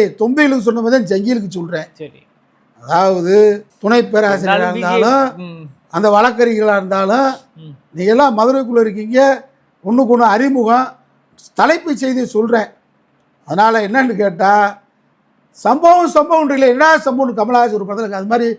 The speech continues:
Speaker 1: சம்பவம் பாது,
Speaker 2: ம்.
Speaker 1: சம்பவம் நடந்தது உண்மை.
Speaker 2: ம்.
Speaker 1: முருக பக்தருக்கு அரோகரா போடும்போது இங்க நீங்க அரோகரா போட்டது உண்மை.
Speaker 2: சரி.
Speaker 1: அதனால
Speaker 2: ம்.
Speaker 1: இப்ப என்னன்னு கேட்டா, மன மகிழ்ச்சியா எல்லோரும் இருக்கீங்க.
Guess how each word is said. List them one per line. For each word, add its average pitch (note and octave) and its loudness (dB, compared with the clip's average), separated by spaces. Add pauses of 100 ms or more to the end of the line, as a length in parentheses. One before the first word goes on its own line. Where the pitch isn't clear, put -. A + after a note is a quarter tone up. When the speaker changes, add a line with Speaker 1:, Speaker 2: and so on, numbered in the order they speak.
(220)
Speaker 1:
சம்பவம் D4 0
பாது, A3 2 (380)
Speaker 2:
ம். D#3 -20
Speaker 1:
சம்பவம் C#4 2
நடந்தது C#4 0
உண்மை. D4+ 0 (760)
Speaker 2:
ம். D3 -20 (140)
Speaker 1:
முருக D#4 2 (100)
பக்தருக்கு C4+ -2 (100)
அரோகரா D#4 6 (100)
போடும்போது C#4 0
இங்க C#4 0
நீங்க B3 0
அரோகரா D4+ 4 (140)
போட்டது C4+ -4
உண்மை. C4+ 2 (380)
Speaker 2:
சரி. D3+ -14 (480)
Speaker 1:
அதனால F#3 2 (360)
Speaker 2:
ம். D#3 -20 (500)
Speaker 1:
இப்ப G#3+ -2
என்னன்னு D#4 2
கேட்டா, A#3+ 0 (540)
மன B3+ 0
மகிழ்ச்சியா C#4+ 2
எல்லோரும் A#3+ 0
இருக்கீங்க. E3+ -10